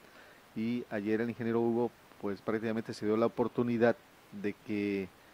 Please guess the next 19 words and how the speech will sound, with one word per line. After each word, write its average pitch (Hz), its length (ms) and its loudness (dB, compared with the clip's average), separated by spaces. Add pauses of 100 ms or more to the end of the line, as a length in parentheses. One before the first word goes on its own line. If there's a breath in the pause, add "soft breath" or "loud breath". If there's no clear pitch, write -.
(280 loud breath)
se - 200 -6
presentara 107 480 -4
esta 117 180 -4
situación 127 580 0 (120)
y - 80 -8
que - 180 0
acudieran 123 720 2
los 101 140 -6
muchachos 107 580 -6
con 113 160 -8
Hugo 117 340 -4 (640 loud breath)
a 101 60 -8
una 110 180 -4
situación 110 480 -8
real 143 300 4 (240)
dentro 101 400 -10
del - 100 -8
mismo 107 280 -10
curso. 156 400 -4